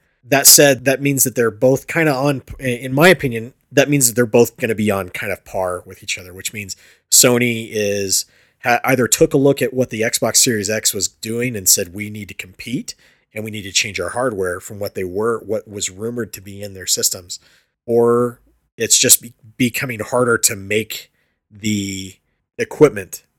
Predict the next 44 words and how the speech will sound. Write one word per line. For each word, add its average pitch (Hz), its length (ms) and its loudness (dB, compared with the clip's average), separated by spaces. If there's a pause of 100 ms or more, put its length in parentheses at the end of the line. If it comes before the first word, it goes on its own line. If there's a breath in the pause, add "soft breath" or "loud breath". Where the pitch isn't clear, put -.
that's - 380 0
being, 101 520 -14
or 98 140 -6
that's 95 180 -4
being 95 220 -12
used 92 180 -6
for 95 160 -4
it 90 60 -10
now 95 180 -14
because 98 380 -12 (680 soft breath)
of 98 520 -10 (200)
the 98 540 -14
fact 110 260 -8
that 104 120 -2
it's 98 180 -4
using, 104 320 -8
uh, 95 260 -16
I 107 100 -8
think 107 180 -14
that 104 120 -4
it's, 101 480 -4
it's 107 200 -4
rumored 127 360 -2
to 107 80 -10
be 104 120 -10
using 98 640 -8
sixty - 380 2
compute 110 400 -16
units, 113 400 -4 (680 soft breath)
uh, 95 280 -10
which 104 280 -6
is 95 380 0
the 101 320 -14
most, 101 580 0 (220)
uh, 92 340 -10
I 101 80 -10
believe 98 380 -6
the 92 140 -14
most 104 340 0
that 98 140 -8
they've 95 180 -8
used 98 300 -10
in 98 180 -16
a, 92 260 -10